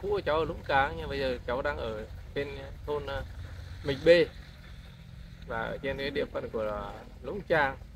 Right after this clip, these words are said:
Thì con đường của Đồng Hải mở xuống đấy ấy, nó chỉ có mấy cây số thôi, nó tầm, à, năm sáu cây số là đi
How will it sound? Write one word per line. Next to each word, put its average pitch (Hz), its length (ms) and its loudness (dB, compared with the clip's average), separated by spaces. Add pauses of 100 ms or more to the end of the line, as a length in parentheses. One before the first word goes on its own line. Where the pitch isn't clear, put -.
(1000)
Thì 123 300 0
con 156 140 0
đường 135 200 6
của 123 80 2
Đồng 120 180 2
Hải 117 200 -2
mở 110 200 -4 (120)
xuống 131 140 -10
đấy 131 240 -2
ấy, 180 80 -10 (1700)
nó 165 140 2
chỉ 139 100 0
có 135 100 0
mấy 170 260 10
cây 185 100 6
số 151 280 4
thôi, 170 100 2 (840)
nó - 60 -8
tầm, 123 300 0
à, 113 480 -4
năm 147 260 -2
sáu 160 160 4
cây 165 140 4
số 143 320 4
là 113 460 2
đi 143 260 -2